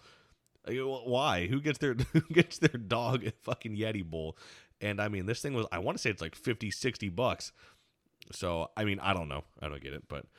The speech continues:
anyway, sorry to get off track there. I'm just, I was just looking at the cup and I was like, "Man, this thing does pretty well." And it's that Orca brand. It was, a, I think I got it from my, I think my father-in-law got it for me, actually.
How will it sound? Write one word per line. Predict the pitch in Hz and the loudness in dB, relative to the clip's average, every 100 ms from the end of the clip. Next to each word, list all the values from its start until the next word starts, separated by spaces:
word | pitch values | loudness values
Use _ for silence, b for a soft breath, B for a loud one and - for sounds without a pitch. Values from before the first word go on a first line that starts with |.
| B B - | B B 2
anyway, | 135 117 107 | 6 6 6
sorry | - 110 | 4 2
to | 107 | 2
get | 101 | 0
off | 95 | -2
track | - 104 90 | 0 0 2
there. | - | 0
I'm | 87 | -2
just, | 87 85 | -4 -6
I | 95 107 | 2 4
was | 110 | 4
just | 110 | 2
looking | 110 110 | 0 0
at | 104 | -2
the | 90 | -4
cup | - 104 | 2 2
and | 98 | 2
I | 98 | -2
was | 98 | -2
like, | 92 | -6
"Man, | 101 127 | -2 -2
this | 147 | -2
thing | - 95 | -2 -4
does | 87 | -4
pretty | - 110 | -2 -4
well." | 107 104 | -2 -2
And | 85 | -2
it's | 85 | -4
that | - 87 - | -4 -6 -2
Orca | 104 104 92 | 0 2 0
brand. | 80 82 78 78 87 | -4 -4 -4 -6 -6
It | |
was, | 87 82 | -6 -4
a, | 80 - | -8 -8
I | 90 | -6
think | 90 - | -6 -4
I | 90 | -2
got | 80 82 | -2 -6
it | - | -8
from | 82 | -8
my, | 80 69 78 _ _ - | -6 -8 -10 _ _ -14
I | |
think | 87 - | -10 -10
my | |
father-in-law | - 76 90 71 60 67 | -10 -8 -8 -8 -12 -12
got | 67 - | -12 -12
it | |
for | - 71 | -12 -10
me, | 71 | -8
actually. | 69 69 76 71 | -8 -8 -8 -10